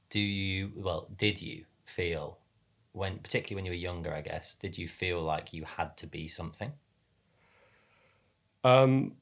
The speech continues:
Speaker 2: yeah, I think so. Uh, it was never spelt out, and it wasn't, "Oh, you had to do something adventurous." I think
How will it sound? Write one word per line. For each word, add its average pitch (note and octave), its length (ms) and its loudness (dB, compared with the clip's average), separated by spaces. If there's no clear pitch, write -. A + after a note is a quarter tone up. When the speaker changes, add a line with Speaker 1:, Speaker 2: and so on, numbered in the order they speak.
Speaker 2:
yeah, C3 300 6
I C3+ 80 6
think C3+ 240 6
so. G2+ 380 6
Uh, A2 480 8
it B2+ 100 6
was A#2 120 2
never C3 180 10
spelt A2+ 480 6
out, G2 460 6
and A2 140 6
it - 80 4
wasn't, B2 360 6
"Oh, A2+ 60 6
you G#2+ 120 8
had G#2+ 120 6
to - 80 -6
do G#2 80 2
something - 300 2
adventurous." G#2+ 800 2
I G#2+ 80 6
think - 360 4